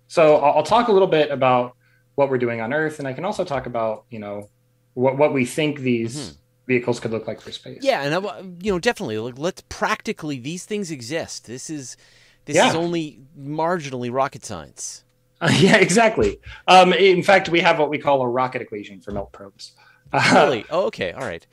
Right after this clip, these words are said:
Speaker 1: Yeah,
Speaker 2: So, so what
Speaker 1: um,
Speaker 2: does your kind of classic melt probe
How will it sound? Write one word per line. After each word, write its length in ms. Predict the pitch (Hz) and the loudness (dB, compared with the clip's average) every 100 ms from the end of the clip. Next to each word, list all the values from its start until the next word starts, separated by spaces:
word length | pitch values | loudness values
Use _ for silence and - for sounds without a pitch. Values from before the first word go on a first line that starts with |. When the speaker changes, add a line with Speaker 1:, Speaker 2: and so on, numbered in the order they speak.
| - | 4
Speaker 1:
Yeah, 320 | 190 247 247 | 6 6 4
Speaker 2:
So, 140 | 165 175 165 | 2 6 8
so 80 | |
what 60 | 151 | 6
Speaker 1:
um, 40 | |
Speaker 2:
does 160 | 247 214 | 4 0
your 80 | 208 | -6
kind 160 | 175 | -4
of 80 | 139 | -6
classic 560 | - 165 170 170 190 - | -4 -2 -2 -2 -8 -8
melt 280 | 131 120 - | -6 -6 -6
probe 440 | 120 107 104 101 | -6 -6 -6 -10